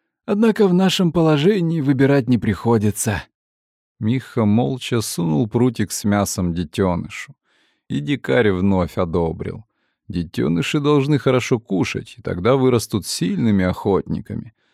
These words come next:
Они добудут много мяса, и никто в племени не узнает голода.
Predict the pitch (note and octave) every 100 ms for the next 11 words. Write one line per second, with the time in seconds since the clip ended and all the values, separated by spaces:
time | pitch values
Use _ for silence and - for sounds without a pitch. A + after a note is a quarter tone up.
0 | _ _ G2+ A#2+ C3 B2+ B2+ C3 A#2+ A#2+
1 | C3 A#2 G2+ A2 F#3+ C#3 - D2+ E2 D3+
2 | - A#3+ D#3+ - D3+ E3 C3+ A#2+ A2 G#2+
3 | G2+ E2+ F#2 F2 E2+ E2+ F#2 E2 B1+ -
4 | -